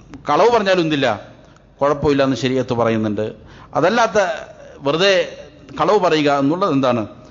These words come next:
പാടില്ല. അതുപോലെ യുദ്ധത്തിൻ്റെ വേളകളിൽ വേണമെങ്കിൽ എന്ത് ചെയ്യാം? ആവശ്യാനുസരണം കളവ് പറയുന്നതിനെ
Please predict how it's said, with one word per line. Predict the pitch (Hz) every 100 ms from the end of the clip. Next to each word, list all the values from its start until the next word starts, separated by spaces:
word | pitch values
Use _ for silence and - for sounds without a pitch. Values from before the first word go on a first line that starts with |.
| - - -
പാടില്ല. | 131 147 139
അതുപോലെ | 143 147 156 151
യുദ്ധത്തിൻ്റെ | 151 165 160 147
വേളകളിൽ | 143 143 151 180 196
വേണമെങ്കിൽ | 151 139 131
എന്ത് | 127 123
ചെയ്യാം? | 117 98 - - - - -
ആവശ്യാനുസരണം | 131 139 147 135 123 139 156 165 - - - - -
കളവ് | 170 202
പറയുന്നതിനെ | 175 165 143 139 135 160